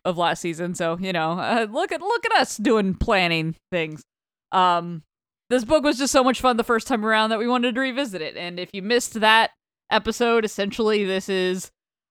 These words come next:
uh, after, was it after a crisis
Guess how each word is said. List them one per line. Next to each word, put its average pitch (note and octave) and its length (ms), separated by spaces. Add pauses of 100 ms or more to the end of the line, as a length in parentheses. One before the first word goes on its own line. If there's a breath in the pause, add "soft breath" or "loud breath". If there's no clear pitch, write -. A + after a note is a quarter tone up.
(120)
uh, E3 400
after, A3 880 (280)
was A#3 100
it B3+ 100
after E4 640 (460)
a G3+ 160
crisis E4 800